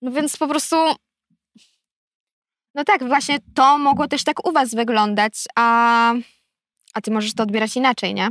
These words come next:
Speaker 1: No właśnie.
Speaker 2: Więc, no, warto może wrócić do tej znajomości, no bo zależy ci na niej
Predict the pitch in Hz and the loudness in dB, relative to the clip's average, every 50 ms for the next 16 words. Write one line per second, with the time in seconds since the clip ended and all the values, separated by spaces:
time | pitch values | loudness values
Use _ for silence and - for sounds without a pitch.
0 | 226 - _ _ _ _ _ _ _ - 226 220 - - _ - - 247 277 302 | -4 -8 _ _ _ _ _ _ _ -8 -8 -8 -8 -10 _ -16 -4 0 2 2
1 | 302 - - - 220 202 190 185 196 - _ _ _ _ _ _ _ _ _ _ | 2 0 -2 -8 -10 -10 -10 -12 -12 -14 _ _ _ _ _ _ _ _ _ _
2 | _ _ _ _ _ _ _ _ - 214 220 226 220 220 214 214 214 208 214 214 | _ _ _ _ _ _ _ _ -12 -6 -2 0 0 2 2 2 0 0 -2 -4
3 | - - - - - _ _ _ 233 240 254 285 285 320 302 311 - - 320 302 | -6 -8 -10 -10 -12 _ _ _ -4 -2 -2 -2 0 2 0 0 0 -2 -2 0
4 | 294 285 247 247 277 233 247 269 285 247 - 269 254 233 262 - 262 262 240 214 | 0 0 0 -2 -2 -2 -2 -4 -4 -2 -4 -2 -2 -2 -2 -2 -2 -2 0 0
5 | 247 240 240 247 247 226 208 214 - - - 262 269 254 247 254 226 240 233 226 | 0 2 2 2 2 2 0 0 -2 -2 -2 -2 0 0 -2 0 0 0 2 2
6 | 226 196 202 196 - - 220 214 202 196 196 196 208 220 240 247 - | 0 -2 -4 -8 -8 -4 -2 0 0 0 2 0 0 0 0 -2 -6